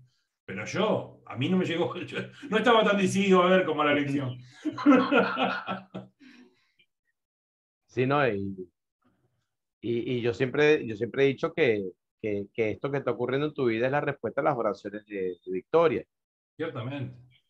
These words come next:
Speaker 2: Y
Speaker 1: Yo creo que, por un lado, las de Victoria y por otro lado, las propias, ¿no? Entonces, yo me reconozco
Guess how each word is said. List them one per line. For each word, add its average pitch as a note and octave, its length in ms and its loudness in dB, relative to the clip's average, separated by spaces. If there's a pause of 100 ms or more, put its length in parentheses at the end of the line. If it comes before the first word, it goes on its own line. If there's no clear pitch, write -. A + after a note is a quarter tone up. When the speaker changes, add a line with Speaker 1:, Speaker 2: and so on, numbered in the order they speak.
(420)
Speaker 2:
Y A#2 260 0
Speaker 1:
Yo A#2 60 2
creo A2+ 240 -2
que, - 300 -6
por F3 180 0
un G3+ 100 -2
lado, A#3+ 220 0
las D#3 140 -2
de D3 60 -6
Victoria B2+ 640 -10
y D3+ 80 -12
por D3+ 160 -6
otro F#3+ 160 -6
lado, G3+ 160 -4
las C3+ 140 -6
propias, B2 420 -6
¿no? F3 340 -10 (300)
Entonces, B2 220 -8
yo G3 80 -2
me F#3+ 120 0
reconozco E3 920 -2